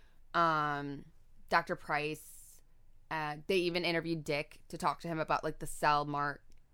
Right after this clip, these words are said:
um, and stuff like that. And out of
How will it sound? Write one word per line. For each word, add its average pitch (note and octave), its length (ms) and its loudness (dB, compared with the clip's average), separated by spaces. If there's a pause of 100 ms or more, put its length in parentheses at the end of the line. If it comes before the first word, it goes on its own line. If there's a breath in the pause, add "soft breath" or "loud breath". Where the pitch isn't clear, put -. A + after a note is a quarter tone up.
(420)
um, D3+ 580 -4 (140)
and D#3+ 120 -2
stuff D3 160 -4
like D3 120 -10
that. C#3+ 200 -8 (1700 soft breath)
And F#3+ 180 4
out F3 140 8
of E3+ 100 4